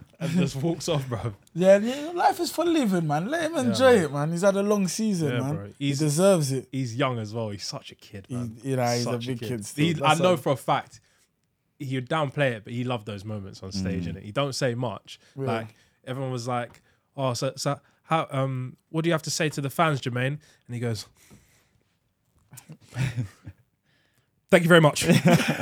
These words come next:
Speaker 1: <laughs> We've also got Grace as well, right? First ever woman to hit a hundred appearances for the
Speaker 2: Hundred
Speaker 1: women's team.
Speaker 2: appearances?
Speaker 1: Hundred appearances, yeah.
Speaker 2: Oh, I thought you took away the A from there.
Speaker 1: I might have done.
Speaker 2: Appearances.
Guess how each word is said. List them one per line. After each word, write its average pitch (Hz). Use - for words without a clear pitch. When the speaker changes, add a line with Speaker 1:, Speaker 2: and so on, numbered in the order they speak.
Speaker 1:
<laughs> -
We've 151
also 202
got 156
Grace 156
as 127
well, 135
right? 104
First 156
ever 127
woman 120
to -
hit 110
a 113
hundred 135
appearances 104
for 107
the 101
Speaker 2:
Hundred 160
Speaker 1:
women's 151
team. 190
Speaker 2:
appearances? 131
Speaker 1:
Hundred 117
appearances, 104
yeah. 113
Speaker 2:
Oh, 127
I 113
thought 139
you 143
took 123
away 135
the 123
A 147
from 101
there. 101
Speaker 1:
I 104
might 123
have 127
done. 104
Speaker 2:
Appearances. 98